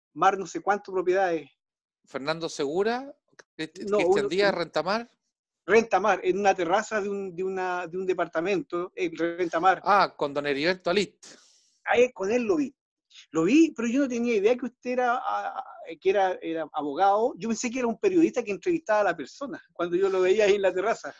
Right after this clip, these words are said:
Speaker 2: Lo que pasa es que por eso también estoy usando est-, estos, estos audífonos, ¿cierto? Porque estoy emulando a Pedro Calcuro.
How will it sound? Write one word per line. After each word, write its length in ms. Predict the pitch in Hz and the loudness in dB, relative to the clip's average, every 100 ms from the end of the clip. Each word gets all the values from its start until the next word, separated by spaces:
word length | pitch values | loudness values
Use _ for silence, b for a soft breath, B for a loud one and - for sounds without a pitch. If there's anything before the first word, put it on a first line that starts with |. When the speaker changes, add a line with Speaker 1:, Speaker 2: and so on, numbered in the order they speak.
| _ | _
Speaker 2:
Lo 120 | 135 147 | 0 4
que 40 | |
pasa 180 | 202 208 | 4 4
es 60 | |
que 120 | 190 160 | 0 2
por 120 | 175 | 2
eso 100 | - | 4
también 220 | 208 214 | 2 2
estoy 120 | 214 | 0
usando 340 | 214 - 214 208 | 0 0 0 0
est-, 160 | 208 | 0
estos, 480 | 190 - 202 196 185 | -6 -2 2 4 2
estos 240 | 175 190 | 0 2
audífonos, 640 | 180 160 196 - 208 220 - | 2 2 -2 -4 -4 -4 -4
¿cierto? 240 | 202 208 | -6 -4
Porque 180 | 196 160 | -4 -4
estoy 260 | - 175 180 | -2 0 2
emulando 440 | 160 151 180 190 | 2 4 4 4
a 40 | |
Pedro 240 | 185 180 175 | 2 2 2
Calcuro. 600 | 143 - - 196 240 | 0 0 -2 0 0